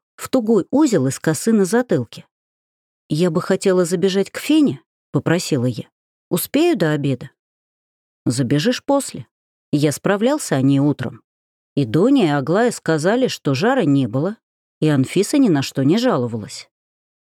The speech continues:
Я приказал не заставлять ее работать хотя бы несколько дней. Пусть выздоравливает. Если так, еще час ничего не изменит".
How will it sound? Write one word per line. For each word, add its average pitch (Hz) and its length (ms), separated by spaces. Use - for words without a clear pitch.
Я 151 180
приказал 160 540
не 240 160
заставлять 151 600
ее 190 280
работать 226 480
хотя 156 300
бы 262 100
несколько 170 500
дней. 196 420
Пусть 135 240
выздоравливает. 135 760
Если 147 440
так, - 480
еще 240 420
час - 380
ничего 131 460
не 143 200
изменит". 220 480